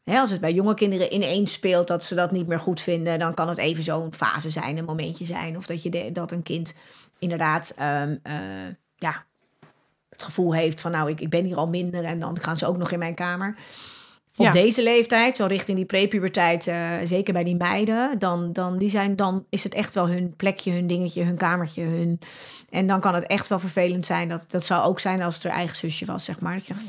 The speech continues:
Speaker 1: "Ik wil niet meer dat je op mijn kamer komt, ik wil niet meer dat je zomaar binnen komt lopen." Ook misschien wel als ze er is, hè, dat dat gevoeliger ligt omdat je ouder wordt. Dus dat is wel een, een, eh, een, een interessante om met haar ook naar te kijken. Want hebben jullie het met haar erover gehad? Of hoe,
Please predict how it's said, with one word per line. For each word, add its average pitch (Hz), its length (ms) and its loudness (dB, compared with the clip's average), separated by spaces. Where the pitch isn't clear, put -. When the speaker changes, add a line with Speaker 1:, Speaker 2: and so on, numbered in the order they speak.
Speaker 1:
"Ik - 200 -14
wil 185 100 2
niet 180 140 4
meer 165 100 -2
dat 160 140 -2
je 170 60 -4
op 160 60 -4
mijn 156 120 -8
kamer 151 280 0
komt, 156 280 -4
ik - 80 -16
wil 180 80 2
niet 170 120 0
meer 165 100 -2
dat 160 80 -6
je 160 60 -6
zomaar 160 280 -2
binnen 160 220 -2
komt 185 160 -10
lopen." 127 400 -4
Ook 202 200 6
misschien 175 280 -2
wel 151 240 2
als 170 220 2
ze 175 80 -2
er 165 100 0
is, 185 240 2
hè, 175 280 4
dat 190 160 2
dat 185 200 0
gevoeliger 196 480 0
ligt 196 280 0
omdat 196 220 0
je 196 100 0
ouder 180 300 4
wordt. 196 240 -2
Dus 202 140 4
dat 202 160 2
is 202 80 0
wel 208 160 6
een, 196 300 6
een, 196 240 2
eh, 180 300 2
een, 185 120 2
een 185 140 0
interessante 190 640 2
om 175 100 0
met 180 160 0
haar 180 320 2
ook 175 80 -2
naar 175 180 -2
te - 120 -12
kijken. 190 420 0
Want 175 140 -6
hebben 190 180 0
jullie 196 160 2
het 196 100 0
met 190 100 0
haar 190 300 6
erover 190 300 0
gehad? 185 400 2
Of 196 140 -4
hoe, 185 240 -4